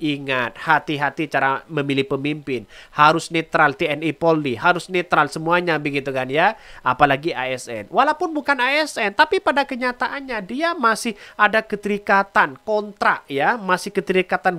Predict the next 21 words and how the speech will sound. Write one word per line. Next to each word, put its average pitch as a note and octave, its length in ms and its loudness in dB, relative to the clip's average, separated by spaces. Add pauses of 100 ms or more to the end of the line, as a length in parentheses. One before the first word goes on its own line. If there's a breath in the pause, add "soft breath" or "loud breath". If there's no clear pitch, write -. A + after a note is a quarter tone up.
kerja G3+ 560 0 (240 loud breath)
dengan D#3+ 480 -2
ya D#3 160 -6
Satpol C4 400 -2
P F4 240 -4
P D4+ 240 -4
di B3+ 80 -4
situ B3+ 320 -2
begitu F#3 320 0
kan. A#2 240 -4 (480 soft breath)
Jadi, F4 560 0 (160)
jadi E4 240 4
masyarakat C#4+ 480 2
Indonesia C4 400 0
mau C#4+ 160 0
nonton A#3 320 0
apa A#3+ 400 0
ini F3 240 0
begitu C#3 320 0
kan A2 160 -2
ya? E3+ 400 0